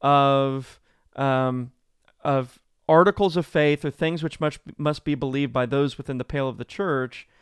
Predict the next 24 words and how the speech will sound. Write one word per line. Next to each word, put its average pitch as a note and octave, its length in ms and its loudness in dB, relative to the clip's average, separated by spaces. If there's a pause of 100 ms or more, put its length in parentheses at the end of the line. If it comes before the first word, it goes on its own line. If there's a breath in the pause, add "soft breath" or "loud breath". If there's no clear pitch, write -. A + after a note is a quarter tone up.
(380 soft breath)
that D#3 300 2
cannot E3+ 420 0
be C#3+ 140 -2
found C3 300 -4
in A#2 80 -10
Scripture, - 480 -14 (360)
okay? - 300 -16 (720 soft breath)
So - 140 -10
the D#3+ 60 -2
word A3 340 4
in G3+ 100 0
this F3 160 -2
context, B2 800 -6
the C3+ 80 -6
word, C#3 440 2
quote D3 160 -4
unquote, B2+ 320 -6
logos, B2+ 400 -4
in C#3+ 60 -8
this D3+ 120 -6
context C#3+ 480 -6
is B2+ 200 -8
the C3 80 -8
scriptures - 580 -8